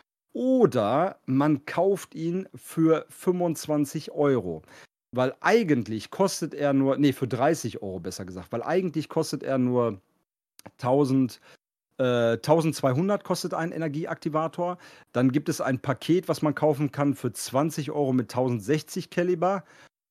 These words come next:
Und dann müsste man, okay, man könnte das fünf-Euro-Paket auch noch dazu kaufen. Also fünfundzwanzig Euro, weil Nexon das ja auch ganz geschickt gemacht hat. Ihr könnt keine Pakete kaufen, die auch genau dem Preis entsprechen für ein Item. Also es ist so gut wie immer, dass der Paketpreis für die Echtgeldwährung entweder drunter ist,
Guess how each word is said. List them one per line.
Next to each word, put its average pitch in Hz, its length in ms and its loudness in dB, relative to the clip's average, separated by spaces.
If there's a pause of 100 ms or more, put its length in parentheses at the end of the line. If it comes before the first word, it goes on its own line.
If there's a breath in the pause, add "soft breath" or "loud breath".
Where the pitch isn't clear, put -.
(160)
Und 143 520 4
dann 139 140 6
müsste 156 340 2
man, 151 160 4
okay, 151 240 4
man 151 120 4
könnte 165 200 0
das 131 160 -2
fünf-Euro-Paket 120 800 0
auch 117 100 0
noch 117 100 0
dazu 98 220 -6
kaufen. 107 240 -6
Also 139 180 -2
fünfundzwanzig 160 720 2
Euro, 190 380 4 (340 loud breath)
weil 120 140 0
Nexon 147 300 2
das 139 120 2
ja 131 80 0
auch 123 80 0
ganz 135 240 0
geschickt - 280 -6
gemacht 160 320 -2
hat. 156 180 -2
Ihr 131 100 -6
könnt 131 380 -2
keine 151 320 2
Pakete 147 480 -4
kaufen, 131 420 0
die 127 220 -4
auch 123 180 -4
genau 123 280 0
dem 127 160 0
Preis 143 320 -2
entsprechen 131 460 -8
für - 140 -8
ein 117 100 -6
Item. 156 380 -2 (260 loud breath)
Also 127 200 -2
es 127 100 -2
ist 127 140 -4
so 127 200 -4
gut 151 220 -2
wie 147 80 2
immer, 147 240 4 (280 loud breath)
dass - 280 -4
der 120 120 0
Paketpreis 147 840 0
für - 160 -10
die 127 100 -2
Echtgeldwährung 131 560 0
entweder 120 340 -2
drunter 170 440 2
ist, 202 260 -4